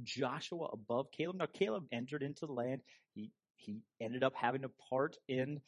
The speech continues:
the promised land, right? He got pieces of it, just like everybody else did,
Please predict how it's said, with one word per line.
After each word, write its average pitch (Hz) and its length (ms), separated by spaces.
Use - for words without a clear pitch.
the 123 160
promised 135 480
land, 131 360
right? 120 220
He 120 80
got 123 160
pieces 156 420
of 117 140
it, 143 140
just - 200
like 131 200
everybody 151 400
else 143 360
did, 98 180